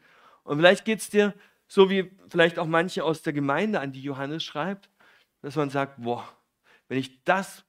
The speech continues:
umsetzen soll, bin ich total überfordert. Dann merke ich, wie oft ich schuldig werde. Dann merke ich, wie oft ich versag.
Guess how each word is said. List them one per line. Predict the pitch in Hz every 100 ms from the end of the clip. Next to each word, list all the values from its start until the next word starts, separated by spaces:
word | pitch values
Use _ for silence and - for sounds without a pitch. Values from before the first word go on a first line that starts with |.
| _
umsetzen | 180 202 151 117 - 131
soll, | 113 120 165 170 _ _ _ _
bin | 143
ich | 127
total | - 107 123 120
überfordert. | 117 113 - 110 107 104 _ _ - -
Dann | 139
merke | 143 175 196
ich, | 160 -
wie | 151
oft | 156 160 -
ich | 156 135
schuldig | - 180 190 156 -
werde. | 107 107 _ _ - _
Dann | 151 151
merke | 185 196
ich, | 175
wie | 160
oft | 156 170 -
ich | 151
versag. | - 139 - 143 117 151 -